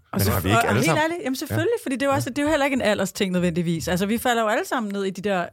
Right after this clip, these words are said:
Speaker 2: algoritmegryder og sidder og scroller. Altså, og det, det gør vi jo, uanset om vi er firs eller tolv, ikke? Øh, så, og der tror jeg bare, hvis man så er vokset op med det, og aldrig rigtig har haft et alternativ, så hvor skulle man så kende det fra? Og så er der jo det der med opmærksomheden.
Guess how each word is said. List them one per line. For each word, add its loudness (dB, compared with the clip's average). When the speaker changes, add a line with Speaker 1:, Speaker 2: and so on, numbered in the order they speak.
Speaker 2:
algoritmegryder -2
og -6
sidder -4
og -4
scroller. -2
Altså, -4
og -4
det, -2
det -6
gør 4
vi -2
jo, 0
uanset -2
om -2
vi 0
er 2
firs -4
eller -2
tolv, -4
ikke? -4
Øh, 0
så, -2
og -2
der -6
tror -2
jeg 0
bare, 0
hvis -4
man -6
så -4
er -2
vokset -6
op -2
med -2
det, -6
og -2
aldrig 0
rigtig -2
har -2
haft -2
et -2
alternativ, -2
så -12
hvor -6
skulle -10
man -6
så -6
kende -4
det -10
fra? -6
Og -4
så -2
er 2
der 0
jo -2
det -2
der 0
med 0
opmærksomheden. -4